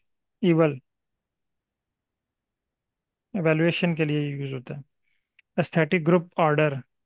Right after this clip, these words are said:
grouping के लिए, फिर aesthetic line type, size, shape, यानी अगर आप ये graph बना रहे हैं, इसकी line, इसकी shape, उसको adjust करने के लिए आप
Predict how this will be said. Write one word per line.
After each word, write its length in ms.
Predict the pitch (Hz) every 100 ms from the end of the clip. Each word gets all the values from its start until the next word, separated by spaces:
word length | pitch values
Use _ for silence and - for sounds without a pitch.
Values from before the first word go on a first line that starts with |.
| _ 156
grouping 400 | 160 156 185 170
के 100 | 160
लिए, 280 | 147 143 143 _ _ _
फिर 120 | - 156
aesthetic 520 | - 165 156 175 - - _ _ _ -
line 340 | 180 165 165 175
type, 260 | 170 160
size, 360 | 147 - 165 165
shape, 360 | - 170 165 - _ _ 165
यानी 180 | 160
अगर 160 | 165 160
आप 260 | 156 151 160 156 _ _ -
ये 80 | 175
graph 300 | 151 156 170
बना 220 | 190 165 139
रहे 120 | 147
हैं, 80 | 165 _ _ _
इसकी 220 | 170 - 170
line, 460 | 160 156 180 160 - _ _ _ _
इसकी 180 | - -
shape, 380 | 170 170 160 170 _ _ _ _ -
उसको 420 | 180 - 185 180
adjust 280 | 165 156 156
करने 320 | - 147 151
के 100 | 143
लिए 140 | 151 151
आप 200 | 147